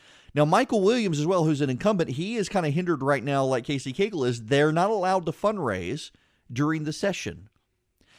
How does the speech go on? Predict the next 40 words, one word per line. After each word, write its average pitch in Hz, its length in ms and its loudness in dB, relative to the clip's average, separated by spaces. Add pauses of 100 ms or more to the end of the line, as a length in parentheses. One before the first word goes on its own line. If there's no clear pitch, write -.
(320)
And 135 260 2
he 196 300 -4
is 180 160 4
largely 175 640 2
self-funded. 139 1160 -2
And 135 340 -2
so 170 160 0
when 160 160 2
you 160 140 0
hear 233 560 -2
the 156 200 2
numbers 151 520 2
about 135 180 2
Casey 143 220 -4
Cagle, 123 200 -2
for 185 140 -2
example, 170 320 -2
or, 143 280 4
or, 139 40 4
I'm 139 120 0
sorry, 120 220 0
Michael 135 300 -2
Williams, 104 440 -2
I - 360 -20
mean, 156 180 0
we 202 120 0
addressed 208 400 0
this 220 220 0
in 185 80 2
his 175 180 4
interview. 135 320 2
He's 147 240 0
raised 220 800 -2
two 233 160 2
hundred 208 320 0
thirty 190 260 0
thousand 160 680 0
dollars 107 560 4
this 98 180 -6
period. 82 500 -8